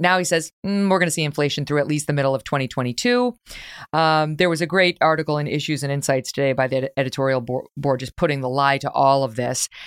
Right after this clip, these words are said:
At this, as they're predicting G-, G D P growth is going down. So we're gonna make less, we're gonna spend more.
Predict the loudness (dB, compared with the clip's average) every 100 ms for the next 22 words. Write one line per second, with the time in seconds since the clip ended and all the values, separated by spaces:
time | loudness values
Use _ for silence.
0 | -12 -2 0 0 4 4 4 2 2 2
1 | 2 4 4 4 0 0 0 0 0 -2
2 | -4 -4 0 0 0 -2 0 0 2 2
3 | 0 -2 -2 0 0 0 -4 -4 0 2
4 | 2 0 2 0 2 2 2 0 -4 -10
5 | -20 -8 -2 0 0 -2 2 2 4 4
6 | 4 4 0